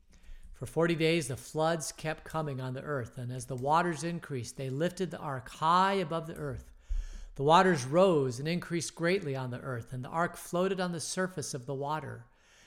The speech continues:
They rose greatly on the earth, and all the high mountains under the entire heavens were covered. The waters rose and covered the mountains to a depth of more than fifteen cubits.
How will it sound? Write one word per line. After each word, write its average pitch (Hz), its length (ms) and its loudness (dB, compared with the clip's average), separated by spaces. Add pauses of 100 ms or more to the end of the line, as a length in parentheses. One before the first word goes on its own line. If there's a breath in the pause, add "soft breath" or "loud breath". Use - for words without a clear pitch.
(160 loud breath)
They 156 80 2
rose 180 320 8
greatly 170 460 2
on 139 160 -2
the - 80 -8
earth, 143 320 -2
and 120 120 -6
all 160 280 2
the 175 60 0
high 165 280 -4
mountains 147 800 -6 (500 soft breath)
under 160 160 -2
the 165 140 -2
entire 156 380 0
heavens 135 500 -2
were 117 80 -8
covered. 135 480 -8 (540 soft breath)
The 135 80 -6
waters 160 480 6
rose 127 680 2
and 117 220 -8
covered 165 440 -4
the 135 120 -6
mountains 139 560 -2
to - 120 -8
a 135 60 -4
depth 160 380 -4
of 120 120 -6
more 151 220 0
than 120 140 -6
fifteen 175 640 -8
cubits. 120 640 -6